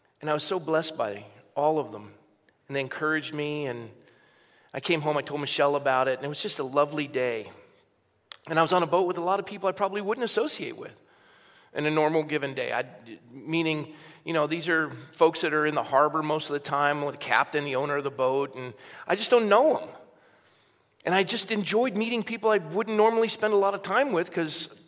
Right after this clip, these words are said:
there's not a lot of water around here. You gotta drive to it. And I don't own a boat. Can't afford it.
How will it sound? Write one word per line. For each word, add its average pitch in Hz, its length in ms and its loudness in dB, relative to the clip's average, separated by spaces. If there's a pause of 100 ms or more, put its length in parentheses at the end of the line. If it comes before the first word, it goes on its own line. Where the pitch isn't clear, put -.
(140)
there's 208 160 -10
not 233 100 -4
a 240 40 -4
lot 247 140 -2
of 175 60 2
water 180 440 0
around 127 300 -2
here. 127 180 -8
You 123 80 -12
gotta 135 140 -6
drive 185 420 0
to - 160 -10
it. - 100 -12 (240)
And 165 120 2
I 180 80 8
don't 202 260 2
own 202 140 4
a 202 40 2
boat. 196 400 0 (380)
Can't 180 140 4
afford 220 280 0
it. - 100 -6